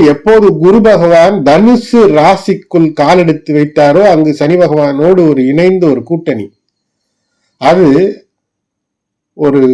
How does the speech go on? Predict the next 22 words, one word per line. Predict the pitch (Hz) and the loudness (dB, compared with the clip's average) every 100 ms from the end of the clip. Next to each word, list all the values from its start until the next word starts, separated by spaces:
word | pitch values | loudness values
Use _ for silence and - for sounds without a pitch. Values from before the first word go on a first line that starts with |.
| 123 | 0
மிகப்பெரிய | 160 175 240 233 226 240 262 247 196 | 0 2 0 0 0 2 2 2 -2
மாற்றத்தை, | 143 180 196 185 156 147 107 - _ _ _ _ | -2 0 0 -4 -2 -4 -4 -10 _ _ _ _
சில | - 170 160 156 147 120 - _ _ _ _ _ _ - | -8 -2 2 2 2 -4 -12 _ _ _ _ _ _ -10
மகர | 139 160 | -4 -2
ராசி | 185 175 160 | 0 0 0
அன்பர்களுக்கு | 139 156 139 139 139 - 175 127 135 - _ _ _ _ | -4 -2 -2 -4 -4 -4 -2 -2 -4 -8 _ _ _ _
சரிவை | - 190 226 254 247 226 | -2 0 2 2 2 2
நோக்கிய | 196 214 208 - 202 220 185 147 165 - | 2 2 0 -4 0 2 4 2 0 -2
அந்த | 156 170 165 | -4 0 2
ஒரு | 151 160 | 2 2
உந்துதல், | 160 196 190 131 98 - _ _ _ _ 135 | 2 2 0 0 -4 -12 _ _ _ _ -4
அந்த | 135 | 0
உந்துதல் | 185 214 220 202 | 2 2 2 2
என்பது | 185 180 214 | 0 0 2
ஒரு | 190 - | 0 0
புஷ்ஷிங். | 214 202 240 165 - 139 | -4 -4 -2 -2 -2 -6
எப்படித்தான் | 147 - 240 226 233 233 214 | -4 0 0 0 0 0 0
நல்லவர்களாக | 151 156 208 208 190 202 202 | 0 2 2 2 2 2 0
இருந்தாலும் | 170 175 185 175 151 135 | 0 0 0 2 2 0
கூட | 131 196 196 110 120 147 _ _ _ _ 170 | -2 0 0 0 -2 -6 _ _ _ _ -2
ஒரு | 175 | -2
சிக்கலிலே | 165 - 214 262 240 233 | -2 -4 -4 0 2 4